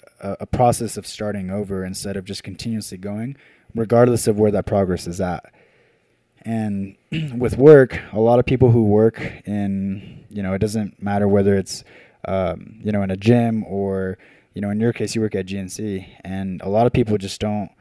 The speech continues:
they don't understand that it's okay to be wherever you're at in, in a job situation. They think that you have to have a degree or that you have to have, um,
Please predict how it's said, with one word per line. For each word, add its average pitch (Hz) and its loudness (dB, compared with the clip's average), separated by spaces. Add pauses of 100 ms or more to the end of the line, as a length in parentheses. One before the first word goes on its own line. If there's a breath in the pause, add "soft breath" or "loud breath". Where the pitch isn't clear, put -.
(920)
they 104 -4
don't 117 -2
understand 107 -4
that 98 -4
it's 95 -6
okay 104 -4
to 98 -4
be 95 -6
wherever 92 -2
you're 87 -4
at 90 -4
in, 92 -8
in 95 -8
a 95 -6
job 98 0
situation. 92 -6 (300 soft breath)
They 101 -2
think 104 -6
that 98 -2
you 95 -4
have 104 -4
to 101 -2
have 98 -2
a 95 -2
degree 98 2
or 95 -6
that 95 -6
you 92 -8
have 98 -8
to 98 -8
have, 92 -8 (460 soft breath)
um, 92 -12